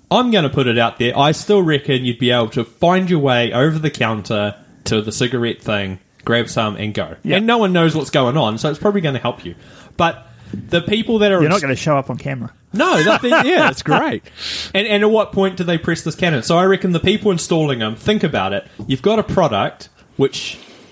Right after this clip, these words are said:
Speaker 1: you've got from overseas, probably the States or wherever. You can go into a place and go, "Look, you keep getting ram raided. We've got this thing. We'll show you a video of how it works, right?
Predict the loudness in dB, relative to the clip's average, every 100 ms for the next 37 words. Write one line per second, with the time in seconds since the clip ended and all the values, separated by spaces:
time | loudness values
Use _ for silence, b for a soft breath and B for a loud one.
0 | B -6 2 2 2 -6 -2 -2 -2 -4
1 | -2 0 0 0 0 0 0 -2 -2 -2
2 | -2 -2 0 0 2 2 0 -2 -4 -6
3 | B B B 2 2 2 -2 2 2 2
4 | 0 -2 0 0 -2 -2 -4 0 0 0
5 | -2 -8 _ -4 -2 -4 -2 0 0 0
6 | 0 2 0 0 0 -2 -2 -6 -10 -6
7 | -4 0 0 0 -2 -2 -2 0 0 -4
8 | -8 B B B B -4 -2 0 0 2
9 | 4 2 2 2 4 2 2 2 0 0
10 | -2 -4 -6 -8 -8 -4 -2 -2